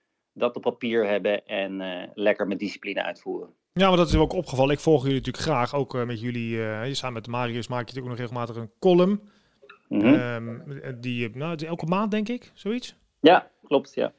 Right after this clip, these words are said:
Speaker 2: En waar jullie ook heel vaak gewoon weer stilstaan bij, nou, pas op met de waan van de dag, lange termijn, laat je niet gek maken, kijk niet naar het nieuws. Eh, dat blijft zich toch, eh, die boodschap herhalen jullie toch heel consequent.
Speaker 1: Ja, ook voor jezelf, hè, want, eh,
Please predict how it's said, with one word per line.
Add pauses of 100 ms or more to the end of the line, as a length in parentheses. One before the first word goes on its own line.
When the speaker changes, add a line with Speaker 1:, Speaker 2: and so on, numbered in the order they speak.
(140)
Speaker 2:
En
waar
jullie
ook
heel
vaak
gewoon
weer
stilstaan
bij,
nou,
pas
op
met
de
waan
van
de
dag,
lange
termijn,
laat
je
niet
gek
maken,
kijk
niet
naar
het
nieuws.
Eh,
dat
blijft
zich
toch,
eh, (100)
die
boodschap
herhalen
jullie
toch
heel
consequent. (720)
Speaker 1:
Ja,
ook
voor
jezelf,
hè,
want,
eh,